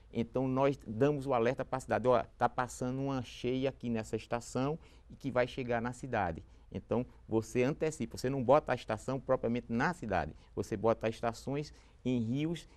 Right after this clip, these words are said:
que ali, é, que abastecem os rios principais que chegam naquela cidade,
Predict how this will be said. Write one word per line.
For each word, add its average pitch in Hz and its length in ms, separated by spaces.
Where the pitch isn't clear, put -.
que 131 240
ali, 131 300
é, 101 140
que 107 140
abastecem 120 840
os 120 160
rios 127 200
principais 113 560
que 131 100
chegam 113 300
naquela 117 280
cidade, 85 480